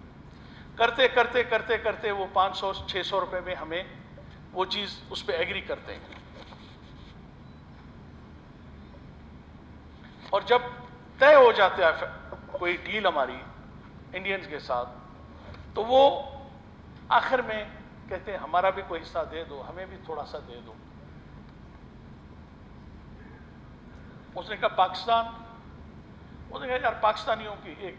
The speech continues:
بہت اچھی خوبی ہے، وہ کسی مقصد کے لیے آتے ہیں، ہم سے جب ڈیل کرتے ہیں، سب سے پہلے کہتے ہیں کہ ہمارا کمیشن بتاؤ، پھر ہم آپ سے ایگریمنٹ کریں گے۔ وہ نیگوشیشن کے بعد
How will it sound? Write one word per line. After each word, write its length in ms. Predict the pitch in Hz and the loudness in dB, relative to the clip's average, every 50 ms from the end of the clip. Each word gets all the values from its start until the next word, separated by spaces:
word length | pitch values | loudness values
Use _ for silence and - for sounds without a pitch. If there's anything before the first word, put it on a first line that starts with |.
| - - | -12 -4
بہت 280 | - - 262 - - | 2 4 4 4 2
اچھی 140 | - - 208 | 0 -8 -8
خوبی 400 | 180 - - 151 - - - 110 | -10 -12 -14 -14 -16 -16 -16 -16
ہے، 40 | 107 - - - - - - - - - - - - - - - - - - - - - - - - | -16 -16 -18 -20 -20 -20 -20 -20 -18 -18 -18 -18 -18 -20 -20 -20 -20 -18 -18 -18 -18 -18 -16 -6 -2
وہ 120 | 208 220 | 0 0
کسی 360 | 220 - 220 220 - 269 294 262 | 0 -2 -8 -10 -6 -6 -4 -2
مقصد 420 | 247 233 220 - 247 254 254 - | -4 -4 -2 0 0 0 0 0
کے 80 | 277 247 | -4 -2
لیے 160 | 240 240 240 | 2 4 4
آتے 120 | 233 240 | 4 4
ہیں، 80 | 247 240 | 2 0
ہم 100 | 240 233 | -2 -2
سے 120 | 233 240 | -4 -4
جب 140 | 226 220 208 - | -2 -4 -4 -4
ڈیل 220 | - 208 240 254 247 | -6 -8 -8 -8 -4
کرتے 280 | - 214 202 - - 220 | -4 -4 -4 -4 -6 -6
ہیں، 80 | 240 254 - - - - - - - - | -6 -6 -8 -10 -14 -16 -18 -18 -18 -16
سب 300 | - - - 277 277 269 | -6 0 0 0 2 2
سے 120 | - 294 | 0 0
پہلے 300 | - - 269 254 254 247 | 2 2 4 4 4 4
کہتے 300 | 254 247 226 220 226 254 | 2 2 -2 -2 -2 -4
ہیں 60 | 240 | -2
کہ 80 | 247 226 | -2 0
ہمارا 280 | 196 208 220 226 240 | 4 8 8 8 8
کمیشن 360 | 233 233 226 233 233 240 240 233 - | 6 4 0 -4 -4 -4 -4 -4 -4
بتاؤ، 480 | 185 190 190 226 233 247 262 262 - - - - - - - - - | -4 0 6 6 8 8 6 4 0 -10 -12 -14 -16 -16 -18 -8 -2
پھر 120 | - 294 | 4 8
ہم 140 | 294 285 277 | 8 10 10
آپ 140 | 262 254 254 - | 10 8 8 6
سے 60 | 240 | 0
ایگریمنٹ 500 | 208 196 190 185 185 190 175 - 160 143 - | 0 0 -2 -4 -6 -8 -8 -8 -10 -10 -10
کریں 160 | 135 113 107 | -10 -10 -10
گے۔ 180 | 104 - - - - - - - - - - - - - - - - - - - - - - - - - - - - - - - - - - - - - - - | -10 -14 -16 -18 -18 -20 -20 -20 -20 -20 -20 -18 -18 -18 -18 -20 -20 -20 -20 -20 -20 -18 -18 -18 -18 -18 -18 -20 -20 -18 -18 -18 -18 -18 -18 -20 -18 -18 -16 -4
وہ 360 | - 214 233 254 277 277 277 269 - - - - - | 2 6 8 10 10 8 6 4 0 -6 -10 -10 -6
نیگوشیشن 540 | 208 220 220 240 247 240 - - 247 240 240 240 | -6 -2 0 0 -2 -2 -2 -2 -2 -2 -2 -2
کے 120 | 247 247 220 226 - | -2 -2 -2 0 4
بعد 200 | 185 202 233 | 8 8 8